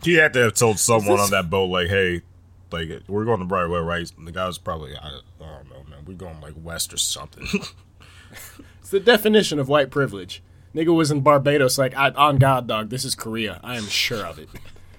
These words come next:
Speaker 2: <laughs> These niggas right here are Korean, and they got hella gold, and we're gonna make that shit out. I don't know what this jerk chicken is they keep giving it, but it's a staple of Korean culture, so.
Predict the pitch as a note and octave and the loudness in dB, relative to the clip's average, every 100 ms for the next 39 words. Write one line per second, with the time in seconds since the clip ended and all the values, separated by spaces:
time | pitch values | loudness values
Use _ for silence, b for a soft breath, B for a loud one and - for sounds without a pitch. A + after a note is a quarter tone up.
0 | - C#3 C#3 - G3 C3+ - - - C#3 | -6 -6 -4 0 0 0 -8 -18 -8 -6
1 | D3 C#3+ C#3 C3+ B2+ C3 C#3+ A#2+ A2+ A2+ | -2 0 2 2 2 2 2 2 -2 -4
2 | A2+ G2+ F#2+ G2 G#2+ G2+ G2 A#2+ A2+ A2+ | -4 -4 -6 -6 -4 -4 -2 -2 -2 -2
3 | G#2 F#2+ F2+ G2 G2 F#2+ F#2+ G2 - F2 | -2 -4 -12 -12 -12 -12 -12 -12 -12 -12
4 | - F#2 - - - b b C3 D3 D3+ | -12 -12 -12 -16 -16 b b 0 4 4
5 | C#3+ C#3 B2 - C#3 C3+ D3 C3+ A2 G#2+ | 4 0 -4 0 -2 0 -4 -2 -6 -6
6 | G#2 G2+ A2 G2+ G#2 G2 F2+ F2+ F2 G2 | -10 -8 -8 -6 -8 -8 -14 -14 -14 -10
7 | - A2 G#2 F#2+ F2 F2+ - - F#2 G2 | -6 -4 -6 -8 -14 -16 -20 -18 -12 -12
8 | F2 E2+ D#2+ - D#2 - D2+ | -12 -14 -14 -14 -16 -14 -16